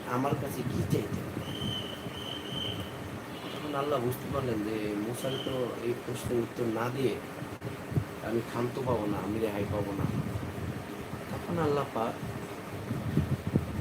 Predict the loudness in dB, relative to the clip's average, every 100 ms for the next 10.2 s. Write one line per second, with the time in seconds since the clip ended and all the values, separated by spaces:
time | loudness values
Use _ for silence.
0 | 0 2 2 4 6 4 4 4 4 4
1 | 2 0 -2 -6 -8 -6 -6 -6 -8 -8
2 | -10 -8 -8 -8 -8 -6 -6 0 2 2
3 | 2 2 4 6 6 4 2 0 0 2
4 | 4 2 2 2 2 2 2 4 4 4
5 | 2 -2 -2 -2 2 2 2 -6 -8 -8
6 | -8 -8 -6 -6 -2 0 4 4 6 6
7 | 4 2 0 0 0 0 2 4 6 6
8 | 6 4 0 -2 -4 -6 -6 -6 -6 -8
9 | -4 -4 0 4 6 6 4 0 -2 2
10 | 2 2